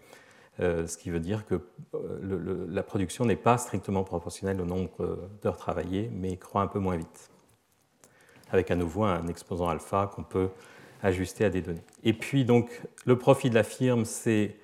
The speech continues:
ce qu'elle va, ce qu'elle espère, euh, vendre, donc sa production fois le prix, moins, euh, les salaires qu'elle a à payer fois le nombre d'heures travaillées,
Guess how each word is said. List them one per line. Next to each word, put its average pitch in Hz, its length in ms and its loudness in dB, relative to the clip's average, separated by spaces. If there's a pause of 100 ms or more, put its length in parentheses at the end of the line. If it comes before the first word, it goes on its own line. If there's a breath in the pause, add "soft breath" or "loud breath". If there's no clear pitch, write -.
(600 soft breath)
ce - 260 0
qu'elle 123 320 6
va, 110 600 4
ce 113 140 -2
qu'elle 123 180 6
espère, 135 560 6 (220)
euh, 92 480 -2
vendre, 95 520 4 (300)
donc 90 160 -4
sa 104 100 0
production 98 540 -2
fois - 180 -4
le 92 80 4
prix, 101 380 -2 (400 loud breath)
moins, 131 420 6 (640 loud breath)
euh, 92 420 0 (240)
les 90 560 0
salaires 107 400 0
qu'elle 90 140 -2
a 82 60 0
à 82 40 -2
payer 85 380 -4
fois - 200 -2
le 90 60 0
nombre 87 220 -6
d'heures 85 160 -6
travaillées, 90 580 -2